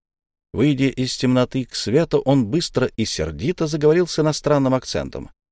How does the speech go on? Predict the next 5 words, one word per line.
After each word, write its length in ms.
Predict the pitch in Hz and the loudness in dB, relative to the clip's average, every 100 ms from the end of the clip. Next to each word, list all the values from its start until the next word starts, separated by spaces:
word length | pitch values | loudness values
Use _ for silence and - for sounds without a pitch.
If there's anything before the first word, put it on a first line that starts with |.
| _ _ | _ _
«Я 320 | - 113 185 190 | -4 0 2 6
Роберт 380 | 175 156 139 | 6 6 4
Гуссе, 480 | 101 87 - 95 90 - _ | 4 -2 -2 -2 -2 -6 _
подданный 540 | 113 151 139 139 143 | 4 4 6 4 4
Франции, 720 | 123 107 127 101 85 98 92 | 2 0 0 0 -2 -2 -2